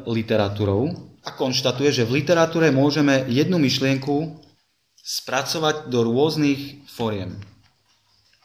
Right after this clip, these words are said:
V prípade hudby však platí, že ak chceme niekoho zoznámiť alebo oboznámiť s obsahom nejakého motívu alebo nejakej hudobnej skladby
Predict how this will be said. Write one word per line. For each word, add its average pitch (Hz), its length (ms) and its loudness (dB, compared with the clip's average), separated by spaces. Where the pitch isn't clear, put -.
V - 80 -20
prípade 139 400 -4
hudby 143 240 -4
však 101 240 -8
platí, 98 480 -6
že 120 240 -8
ak 127 240 -4
chceme 113 560 -2
niekoho 120 880 0
zoznámiť 127 640 -2
alebo 104 320 2
oboznámiť 135 520 4
s - 320 -10
obsahom 131 720 -4
nejakého 113 320 -6
motívu 117 400 0
alebo 107 240 2
nejakej 107 320 0
hudobnej 123 320 0
skladby 98 480 -4